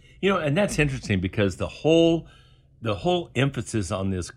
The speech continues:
in this country on reversing Alzheimer's or stopping it i-, i-, i-, is, is being able to go after the plaque, um, a-, and, and treat it with the drug, which is what we do. What we're saying here is that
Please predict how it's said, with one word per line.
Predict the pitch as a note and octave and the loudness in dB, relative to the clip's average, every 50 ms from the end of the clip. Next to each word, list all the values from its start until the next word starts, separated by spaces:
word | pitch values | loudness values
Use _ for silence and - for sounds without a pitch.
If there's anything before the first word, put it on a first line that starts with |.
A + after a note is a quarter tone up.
| - - - - | -20 -20 -10 -6
in | G#2 G2+ | -4 -4
this | G2 F2 - | -4 -4 -8
country | - - C3 B2 A2+ - F#3+ - F2 | -6 -4 -4 -4 -2 -4 -8 -8 -6
on | F2+ F#2 F2+ F2 | -6 -4 -4 -4
reversing | F2+ E2 E2 G#2 A2 - - - E2 | -6 -4 -4 -4 -4 -4 -6 -10 -8
Alzheimer's | D#2 G2 F#2+ - - G2+ F#2 F2+ D#2 - | -6 -6 -6 -6 -6 -6 -6 -6 -8 -10
or | - E2 | -14 -16
stopping | - - A2 A2+ A2 A2+ F#2 D#2 D2 | -6 -2 -2 -2 -2 -2 -6 -6 -6
it | D2+ - - - - - - _ - | -6 -8 -12 -20 -20 -20 -20 _ -4
i-, | G#2+ | -4
i-, | G2 - - - G2+ G2 G#2 - | -4 -4 -2 -4 -2 -2 -2 -4
i-, | - F#2 F#2 G2+ - - | -4 -4 -4 -4 -4 -4
is, | - F#2+ F#2+ F#2+ F2 - - - - - | -4 -4 -2 -2 -4 -8 -12 -18 -12 -6
is | G#2 G#2 F#2 D2 - - _ _ - G2+ | -6 -6 -6 -6 -12 -18 _ _ -8 -2
being | G#2+ A#2 A#2 A2+ A2 | -2 0 0 0 0
able | G#2+ G#2 - G#2 | 0 -2 -4 -6
to | - G2+ F#2 | -6 -6 -4
go | F#2 F#2+ F2 - | -4 -4 -4 -4
after | F#2 F#2 G2 G#2+ - - - F#2+ | 0 0 0 0 0 -6 -10 -10
the | D#2+ - | -10 -12
plaque, | - - - A2+ G2+ F2 F2+ F2+ - - - - - - - - - - - - | -14 -4 -2 0 0 0 0 -4 -6 -12 -18 -20 -20 -20 -20 -20 -20 -20 -16 -10
um, | F#2+ F2+ F#2 F#2 F#2 F#2 - | -6 -4 -4 -4 -6 -8 -10
a-, | - F#2+ F#2 - - | -8 -8 -8 -8 -8
and, | - F2+ F2+ F2+ F2+ F2 - | -6 -4 -4 -4 -4 -6 -8
and | - E2 D#2+ D#2 - | -8 -6 -6 -6 -6
treat | - - C3 B2 G#2 | -4 0 0 2 2
it | G#2 - - | 0 -4 -6
with | D2+ - | -10 -10
the | F#2+ | -10
drug, | D#2+ G2 B2+ A2 D2+ C#2+ C2+ | 0 2 4 4 4 2 -2
which | E2 E2+ - - | -4 -4 -4 -6
is | - - - | -8 -8 -8
what | C2 D#2 E2 | -10 -10 -4
we | E2 G2 B2 B2+ | 0 2 4 6
do. | B2+ E3+ F#3 D#3 F#2 - - - - - - - - _ | 6 6 6 6 4 2 -4 -12 -20 -20 -20 -20 -18 _
What | - A2 A2 A2 A#2 | 0 0 0 0 2
we're | A2+ A2+ A2+ | 2 2 2
saying | - - - F#3+ G#3 G3 D#3 A#2 F2+ | 2 2 4 4 6 6 6 4 4
here | - F3 F#3+ F3 C#3 A#2 G#2 G2+ | 4 4 6 6 6 6 4 2
is | F2 F#2+ F#2 F2+ E2+ E2 E2 E2 - | 0 -2 -2 0 0 -2 -4 -8 -8
that | - G#2 G2 G2+ - | -4 -4 -4 -4 -4